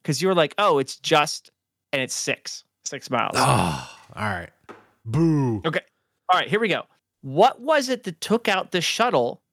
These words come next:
Speaker 1: in the beginning of the film? And so, I, and I, correct me if I'm wrong, because you are the expert in this film.
Speaker 2: Mm-hmm.
Speaker 1: They originally launched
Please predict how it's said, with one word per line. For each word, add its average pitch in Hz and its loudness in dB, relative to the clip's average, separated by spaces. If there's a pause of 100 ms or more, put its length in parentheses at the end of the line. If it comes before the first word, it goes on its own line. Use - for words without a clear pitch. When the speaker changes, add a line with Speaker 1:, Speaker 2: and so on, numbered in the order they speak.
(240)
Speaker 1:
in 180 2
the 180 4
beginning 185 2
of 139 2
the 120 -2
film? 98 0
And 123 -4
so, 156 2 (100)
I, 165 -6
and 180 2
I, 175 2 (180)
correct 208 2
me 220 0
if 208 -4
I'm 185 2
wrong, 131 4
because 135 -2
you 143 2
are 147 4
the 147 2
expert 131 -2
in 117 -6
this 110 -6
film. 113 -2
Speaker 2:
Mm-hmm. 82 -8 (200)
Speaker 1:
They 170 4
originally 202 2
launched 165 0